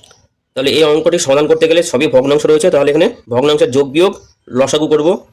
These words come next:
ষোলো আর সাতের লসাগু একশো বারো, একশো বারো, ষোলোকে একশো বারোতে পরিণত করতে গেলে সাত দিয়ে গুণ করতে হবে, সেই সাতটি আমরা এই লবের সঙ্গে গুণ করে নেব, আর এখানে এই সাতকে একশো বারোতে পরিণত করতে গেলে পরে ষোলো দিয়ে গুণ করতে হবে, সেই ষোলোটি আমরা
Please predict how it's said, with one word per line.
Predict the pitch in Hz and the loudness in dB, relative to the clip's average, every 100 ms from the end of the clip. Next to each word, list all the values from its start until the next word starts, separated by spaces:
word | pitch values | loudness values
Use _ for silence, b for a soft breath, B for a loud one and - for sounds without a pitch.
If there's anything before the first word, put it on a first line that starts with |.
| - | -8
ষোলো | 139 143 185 147 | -2 2 2 0
আর | 131 | -4
সাতের | 127 127 139 | -4 -2 0
লসাগু | 123 139 143 123 | 0 0 0 0
একশো | - 135 123 | -2 -2 -2
বারো, | 127 170 247 b b - 104 127 | 0 -2 -4 b b -10 -6 -4
একশো | - 143 123 | -2 -2 0
বারো, | 131 175 - | 0 0 -2
ষোলোকে | 139 139 180 240 B B B | -2 0 -2 -2 B B B
একশো | 131 151 123 | -4 -2 0
বারোতে | 127 123 | -2 -2
পরিণত | 143 147 | -2 0
করতে | 151 160 | 2 0
গেলে | 180 127 | 0 -4
সাত | 123 | -2
দিয়ে | 147 | 0
গুণ | 151 156 | 0 0
করতে | 160 165 | 0 0
হবে, | 175 | 0
সেই | 156 - | -2 -4
সাতটি | 123 - 151 | -8 -6 -4
আমরা | 143 190 - B B 127 | 0 -2 -2 B B -4
এই | 123 | 0
লবের | 127 156 | 0 0
সঙ্গে | 165 143 | 2 2
গুণ | 156 | 0
করে | 156 160 | 2 2
নেব, | 160 240 - _ _ _ _ _ | 0 -4 -10 _ _ _ _ _
আর | - 127 | -4 -2
এখানে | 127 151 233 - _ - | 0 0 -2 -4 _ -6
এই | 147 | -4
সাতকে | 139 135 165 | -4 -4 -4
একশো | 127 - | -4 -6
বারোতে | 123 139 143 | -4 -4 -2
পরিণত | 151 151 | -2 -2
করতে | 151 156 | 0 0
গেলে | 156 | 0
পরে | 185 - | 0 -4
ষোলো | 139 | -2
দিয়ে | 151 147 | 0 0
গুণ | 156 | 0
করতে | 160 | -2
হবে, | 170 170 | -2 -4
সেই | 156 | -2
ষোলোটি | 135 131 170 | -4 -2 -2
আমরা | 143 | 0